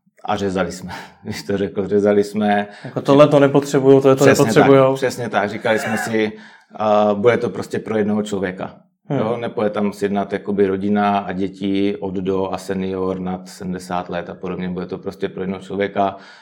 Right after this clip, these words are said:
Speaker 1: Kdybyste se mi dneska řekl, co mám dělat, když jedete dva, tak, eh, buď jít na web, anebo si tím procesem s tím chatbotem teda bohužel projít dvakrát, ale zatím ten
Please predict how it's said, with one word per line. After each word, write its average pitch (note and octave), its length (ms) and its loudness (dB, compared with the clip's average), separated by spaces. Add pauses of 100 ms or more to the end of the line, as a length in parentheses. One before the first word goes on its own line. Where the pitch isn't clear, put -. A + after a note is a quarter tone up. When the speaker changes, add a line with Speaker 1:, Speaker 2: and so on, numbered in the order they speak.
(120)
Speaker 1:
Kdybyste F#2+ 340 -6
se F#2+ 140 -10
mi F#2+ 140 -6
dneska F#2 420 -10
řekl, F#2 260 -8
co F#2+ 160 -12
mám F#2 180 -4
dělat, F#2 160 -4
když F#2 160 -10
jedete F#2 680 -8 (400)
dva, F#2 500 -4
tak, G2 140 -12 (220)
eh, F#2+ 40 -8 (260)
buď F#2 240 -14
jít F2+ 160 -12
na F2+ 100 -4
web, F2+ 300 -6
anebo F2+ 360 -6
si F2+ 160 -12
tím F#2 200 -10
procesem F#2 440 -10
s - 40 -20
tím F#2 140 -12
chatbotem F2+ 460 -10
teda F2+ 160 -10
bohužel F2+ 300 -8
projít F2+ 260 -8
dvakrát, E2+ 460 -8
ale E2+ 140 -10
zatím F2+ 280 -8
ten F#2 360 -6